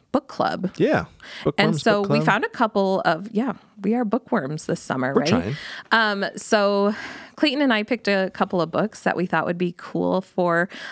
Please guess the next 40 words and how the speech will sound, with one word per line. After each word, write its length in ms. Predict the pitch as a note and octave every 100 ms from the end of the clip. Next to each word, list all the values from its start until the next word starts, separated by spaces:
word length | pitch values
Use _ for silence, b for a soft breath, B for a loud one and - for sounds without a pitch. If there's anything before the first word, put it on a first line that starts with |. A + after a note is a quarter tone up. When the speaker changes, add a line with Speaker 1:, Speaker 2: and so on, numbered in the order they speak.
| B
Speaker 1:
um, 340 | - E3+ - -
you 160 | F#3+ F3+
guys 360 | - F3+ -
to 320 | - A#3 A3 A#3 _ _
read 280 | F3 E3+ F3+
along 320 | F3+ E3+ E3+
with 240 | G#3+ D4+ C4
us, 280 | C4 B3+ -
or 260 | F#3 E3 E3 B B
we're 80 | C#4+
gonna 160 | F#4 D#4+
talk 300 | - D#3+ G3
about 240 | G3+ G#3
it. 180 | A3+ F#3+
The 160 | G#3 F#3+
fun 280 | - F#3
thing 140 | A#3+ B3
about 200 | A#3+ A3
these 220 | A#3 A#3
books 320 | - A#3 -
is 100 | F#3
I 100 | D#3+
don't 140 | E3 -
think 140 | E3+
there's 220 | D#3 E3+
any 140 | C#3 C#3+
spoilers. 640 | - - A2+ C#3 F3 G#3+
So 160 | - E3+
hopefully 500 | - B3 A3 G3 D#3+
Speaker 2:
Mm-mm. 40 |
Speaker 1:
what 200 | D#3+ -
we 300 | E3+ E3+ F#3+
talk 320 | F#3+ F3 A#2+ -
about 420 | D3 C3+ D3 - B B B
Speaker 2:
Right. 100 | G#2
Speaker 1:
today 460 | F#3 F3 D3+ D#3+ -
and 220 | E3 D#3
next 400 | D3+ C#3+ - -
time, 440 | - D3 D3 D#3+ B
Speaker 2:
Right. 180 | F#3+ F#3